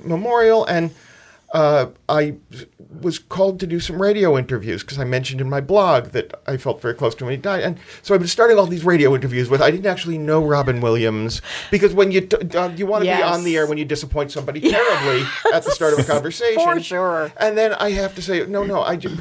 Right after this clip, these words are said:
Speaker 1: can we just talk about depression, though? Can we please just," and then my P R guy and my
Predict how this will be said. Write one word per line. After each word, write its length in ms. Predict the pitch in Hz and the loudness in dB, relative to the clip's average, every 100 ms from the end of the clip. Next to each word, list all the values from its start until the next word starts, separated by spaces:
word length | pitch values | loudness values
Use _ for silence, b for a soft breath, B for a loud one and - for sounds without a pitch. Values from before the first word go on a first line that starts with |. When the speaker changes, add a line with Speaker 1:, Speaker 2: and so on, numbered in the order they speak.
| - | -4
Speaker 1:
can 100 | 190 | -4
we 60 | |
just 180 | 190 233 | -2 -6
talk 140 | 208 196 | -6 -2
about 180 | 185 185 | -2 -2
depression, 500 | 127 147 127 120 107 | -2 0 0 -4 -8
though? 140 | - | -10
Can 160 | - 156 | -6 -4
we 80 | |
please 260 | 147 214 202 | -4 -2 -2
just," 180 | 190 185 B B B B - | -4 -6 B B B B -2
and 320 | 196 190 190 _ b b b b b | 0 0 -6 _ b b b b b
then 380 | 170 214 233 233 - 175 | 0 2 2 -2 -8 -2
my 180 | 170 170 _ _ | -2 -2 _ _
P 260 | 208 233 233 | -10 -4 -2
R 240 | 214 208 | 0 0
guy 340 | 190 190 190 - | -2 -2 -2 -2
and 140 | 175 | -2
my 240 | 170 165 | -2 -2